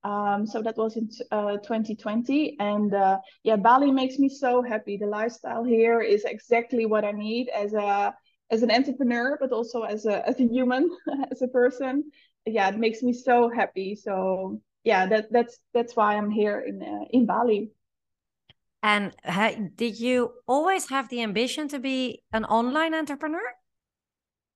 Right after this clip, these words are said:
Speaker 1: Um, no, no, because entrepreneurship is not, it is a little bit in the family. My, um, my grandparents, they were entrepreneurs as well,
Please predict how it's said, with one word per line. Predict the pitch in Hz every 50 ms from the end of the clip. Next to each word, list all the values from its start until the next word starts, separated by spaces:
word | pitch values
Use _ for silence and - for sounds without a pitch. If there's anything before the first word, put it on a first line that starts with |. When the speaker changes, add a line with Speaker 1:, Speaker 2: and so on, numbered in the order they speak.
| _ _ _ _ _ _ _ _ _ _ _ _ _ _ _ _ _ - 285
Speaker 1:
Um, | 320 339 330 330 330 330 330 330 330 330 320 320 320 320 320 320 320 311 302 302 311 - _ _ _ _ _ _ -
no, | 214 208 214 220 226 220 220 220 220 214 208 208 208 202 202 - _ _ -
no, | 208 214 208 208 202 208
because | 208 247 240 254 262 262 - -
entrepreneurship | 285 311 311 302 - 311 277 262 262 262 285 302 - - 302 277 277 _ -
is | 233 240 233 233
not, | 262 247 240 240 233 220 - - _ -
it | - 262 262
is | 339 381 349 - - - - -
a | 262
little | 262 269 302 320
bit | 247 262 226
in | 226 240 247 247
the | 240
family. | 233 - - 214 226 247 254 262 277 285 311 320 - - _
My, | 220 226 208 202 208 214 208 196 - - - -
um, | 214 208 208 208 208 208 208 208 208 208 208 214 214 214 214 - -
my | - 214 208 208
grandparents, | 208 208 202 214 240 240 294 269 262 277 285 294 311 339 - - - _ -
they | 226 220
were | 220 226 214 -
entrepreneurs | 226 240 - - 226 220 220 226 226 226
as | 226 214 -
well, | 214 202 190 196 269 302 349